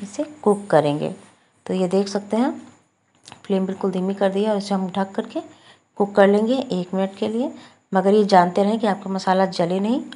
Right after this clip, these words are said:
तब तक हम अपने आलूओं को ब्रेक कर लेंगे इस तरह से, एक फॉग लेकर के इस तरह से,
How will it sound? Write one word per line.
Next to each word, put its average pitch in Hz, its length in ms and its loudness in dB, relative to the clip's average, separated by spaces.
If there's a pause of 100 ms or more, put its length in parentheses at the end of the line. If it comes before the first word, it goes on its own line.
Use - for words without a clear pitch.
(160)
तब 175 160 -2
तक 190 180 2
हम 190 100 -2
अपने 185 260 -2
आलूओं 180 340 4
को 226 140 0
ब्रेक 190 420 -4
कर 202 160 4
लेंगे 220 340 0 (140)
इस - 160 -6
तरह 196 180 -2
से, 262 160 -12 (500)
एक 190 160 -4
फॉग 180 280 4
लेकर 196 280 -2
के 302 120 -8 (420)
इस 180 180 -8
तरह - 200 -4
से, - 160 -14